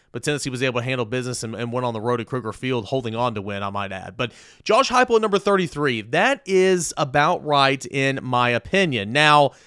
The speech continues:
let's look at the rest of twenty-six through sixty-five, shall we? They, they did this in spurts. The twenty-six through sixty-five came out on Tuesday. The top twenty-five came out on Wednesday.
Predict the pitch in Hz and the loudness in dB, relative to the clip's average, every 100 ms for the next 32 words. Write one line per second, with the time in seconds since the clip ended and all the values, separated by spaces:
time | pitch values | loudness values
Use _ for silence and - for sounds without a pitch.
0 | _ - 190 330 311 233 180 190 143 - | _ -10 -6 -4 -2 0 4 4 4 0
1 | 135 - 175 156 - 170 - - 151 151 | -8 -6 -4 -4 -4 -4 -6 -6 -4 -2
2 | 147 135 - _ - - 160 - 131 151 | -2 -4 -8 _ -12 -6 -6 -4 -2 2
3 | 135 104 - 123 131 151 147 120 151 135 | 4 2 0 0 2 0 -2 -2 -2 -2
4 | 208 208 214 170 151 - 156 104 - - | -4 -2 -4 -4 -8 -2 -2 -2 -8 -12
5 | _ _ - - 180 190 156 180 - 165 | _ _ -12 -6 -4 -4 -4 -6 -6 -6
6 | 151 170 - 143 160 151 143 147 143 127 | -6 -8 -8 -2 2 2 0 -2 0 -2
7 | 120 170 165 147 156 139 120 139 135 - | -2 -4 -2 0 0 0 -2 -4 -4 -6
8 | 139 127 131 120 131 123 117 113 127 123 | -6 0 0 0 -2 0 0 -2 -4 -4
9 | 123 127 123 | 0 2 0